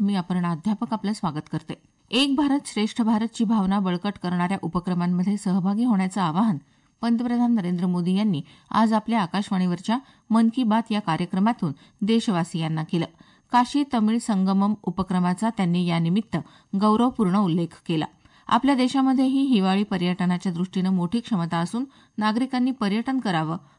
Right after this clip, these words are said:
असं ते म्हणाले. स्थानिक उत्पादनांसाठी आग्रही होण्याचा पुनरुच्चार करत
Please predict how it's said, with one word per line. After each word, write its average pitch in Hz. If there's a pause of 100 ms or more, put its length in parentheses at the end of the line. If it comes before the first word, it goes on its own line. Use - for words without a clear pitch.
(120)
असं 208
ते 170
म्हणाले. 165 (400)
स्थानिक 277
उत्पादनांसाठी 220 (100)
आग्रही 214
होण्याचा 202
पुनरुच्चार 185
करत 190